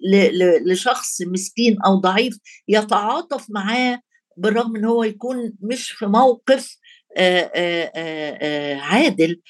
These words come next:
يقول هنا الرب لما بيوصي شعبه، بيقول لهم: "لأن أنا إله عادل، أنا الرب، لا ترتكبوا جورا في القضاء". يعني خلي القضاء بتاعكم عادل. ليه؟ لأن الرب بار،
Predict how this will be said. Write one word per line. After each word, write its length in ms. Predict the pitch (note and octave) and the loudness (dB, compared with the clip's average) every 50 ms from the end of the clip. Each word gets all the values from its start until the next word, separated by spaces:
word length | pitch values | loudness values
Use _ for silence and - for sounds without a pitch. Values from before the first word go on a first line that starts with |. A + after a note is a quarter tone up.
| - _ _ | -20 _ _
يقول 400 | - F#3+ A3 A3+ G3 C#4+ E4+ D#4+ | 4 6 6 6 6 6 4 4
هنا 420 | D#4+ D#4+ E4 D4+ D4+ C4+ B3 - - | 4 4 2 2 0 -2 0 0 -2
الرب 300 | G#3 G3+ B3+ D4 A#3+ A3 | -2 0 0 0 0 0
لما 220 | A3 A3 G3+ G3 F#3+ | -2 -2 -2 -2 -4
بيوصي 560 | F#3+ G3 G3+ G3+ G#3 C4 C4+ - - - F#3 | -2 -2 0 0 0 -2 -4 -6 -8 -10 -8
شعبه، 380 | - - F#3+ G3 F#3+ E3+ F3 | -4 -2 -2 -2 -2 -4 -6
بيقول 220 | E3+ F3 F3+ - G#3+ | -4 -4 -2 -2 0
لهم: 180 | B3+ C4 A#3 | -2 0 -2
"لأن 200 | A3 F3 F#3 F#3+ | -2 -2 -2 -2
أنا 160 | A3 A#3 A#3+ A#3 | -2 -2 -2 -4
إله 200 | - - F3+ G#3+ | -6 -4 -6 -6
عادل، 420 | A3+ G3+ E3+ F#3 F#3 F#3 F#3 F#3 - - | -6 -6 -4 -4 -4 -4 -4 -8 -6 -2
أنا 200 | B3 C4+ C4 A3+ | -2 -2 0 -2
الرب، 300 | G3 G3 - E3+ D3+ D3+ _ _ _ _ _ _ - | -4 -4 -4 -4 -6 -6 _ _ _ _ _ _ -6
لا 160 | G#3 B3 D#4 | -2 -2 -2
ترتكبوا 840 | D#4+ D#4 C4 A3+ G3 G3 - - C4+ C4 - A#3 A3+ F#3 F#3+ G#3 G3 F3 - | 0 0 -2 -4 -4 -4 -6 -8 -8 -6 -4 -6 -4 -2 -2 -2 -2 -2 -2
جورا 640 | G3 A#3 B3+ B3+ A#3+ A#3 A3 G#3+ A3+ A3 G#3+ G#3 F#3+ | -2 -2 -2 0 0 0 2 2 2 0 -2 -4 -6
في 120 | - - A3 | -6 -4 -4
القضاء". 480 | A#3 A3+ - - F3 - F3 D3+ - - _ - _ _ - | -4 -4 -4 -6 -4 -2 -2 -4 -4 -6 _ -20 _ _ -2
يعني 240 | G3 F#3 F#3 F#3+ | -2 -2 -2 -4
خلي 260 | F#3+ G3 C4 C#4+ C#4+ A#3+ | -6 -6 -4 -2 -2 -2
القضاء 400 | A#3 - - F3 F3 A3+ A3+ - E3+ | -4 -4 -6 -4 -4 -4 -6 -6 -10
بتاعكم 400 | F3+ F#3+ G#3+ G#3+ F#3+ G3+ - F3+ | -10 -8 -8 -8 -8 -6 -6 -6
عادل. 400 | E3+ E3 E3 F3 E3+ E3+ D#3 D3 | -4 -2 -2 -2 -2 -2 -6 -12
ليه؟ 540 | D3+ D3 D#3 E3+ F#3+ G#3+ A3+ A3+ F#3+ - - _ _ _ _ _ - | -10 -4 2 4 6 6 6 6 4 2 -2 _ _ _ _ _ 0
لأن 260 | E3+ F#3 - G#3+ G#3 G#3+ | 2 2 4 4 4 4
الرب 260 | G3+ G3+ A#3 A#3+ G3+ | 4 4 4 2 2
بار، 640 | G3 F#3+ G3 F#3 F#3+ G#3+ A#3 B3 B3+ B3 A#3+ A3 G3 | -2 -4 -4 -2 -2 0 2 2 2 0 0 -2 -6